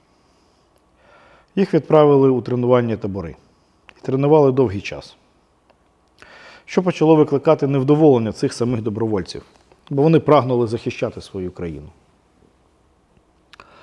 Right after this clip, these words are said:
В якийсь момент, коли невдоволення почало зростати,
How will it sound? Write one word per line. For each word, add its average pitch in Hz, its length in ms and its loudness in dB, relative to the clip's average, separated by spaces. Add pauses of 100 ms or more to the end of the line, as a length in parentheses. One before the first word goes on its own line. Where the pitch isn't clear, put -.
(800)
В - 20 -8
якийсь 156 260 4
момент, 185 440 4 (1040)
коли 123 520 2
невдоволення 123 640 0
почало 123 360 -2
зростати, 117 640 -2